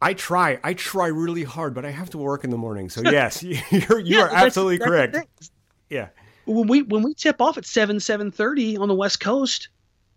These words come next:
Speaker 2: that's just, this is not something that people on the East Coast get to see.
Speaker 1: Yeah.
Speaker 2: And, you know, we're not leading off SportsCenter. So guys on the East Coast aren't, aren't catching it in that sense. It, it's just one of those things.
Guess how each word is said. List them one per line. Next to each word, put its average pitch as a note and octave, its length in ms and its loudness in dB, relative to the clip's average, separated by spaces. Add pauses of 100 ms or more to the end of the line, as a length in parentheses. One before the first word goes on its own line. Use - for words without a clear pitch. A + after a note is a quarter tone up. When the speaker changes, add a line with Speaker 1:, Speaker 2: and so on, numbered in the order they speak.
(140)
Speaker 2:
that's A3+ 220 2
just, - 300 0 (520)
this G3 180 0
is G#3 100 -4
not G#3+ 200 2
something B3 280 2
that G#3+ 80 2
people A3 240 0
on G#3 80 0
the E3 120 -6
East G#3+ 200 -2
Coast F3+ 340 0
get A3+ 200 2
to G3+ 100 -6
see. - 360 -2 (180)
Speaker 1:
Yeah. A#2+ 200 -4
Speaker 2:
And, F#3 580 2 (520)
you G#3 100 2
know, G3+ 120 6
we're G3 200 4
not B3 240 2
leading G#3+ 480 2
off A3+ 200 -2
SportsCenter. G#3+ 640 -4 (800)
So F#3 540 4
guys F#3+ 360 0
on G3 160 -4
the G3+ 80 -4
East G#3+ 160 -4
Coast A3+ 180 2
aren't, G3+ 220 -2 (100)
aren't G3 220 -2
catching A3+ 260 -2
it F#3+ 40 0
in F3 140 0
that A3 200 2
sense. E3+ 380 -4 (960)
It, G#3 320 4
it's G3+ 160 2
just A#3 140 0
one F#3+ 160 4
of A#3 60 2
those A#3+ 160 4
things. A#3 560 -2